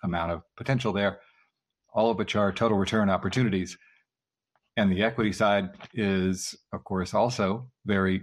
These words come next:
diverse in its orientation, and these are total return opportunities. We are fundamental investors.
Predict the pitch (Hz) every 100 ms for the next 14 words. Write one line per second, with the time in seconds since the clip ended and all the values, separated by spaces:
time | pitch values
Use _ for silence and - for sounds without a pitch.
0 | 104 98 90 92 - 95 90 98 92 90
1 | 87 131 131 135 117 104 - 101 98 101
2 | 98 104 95 - 110 101 92 107 98 95
3 | 101 101 107 85 80 92 87 85 - 95
4 | 85 85 85 90 151 143 117 98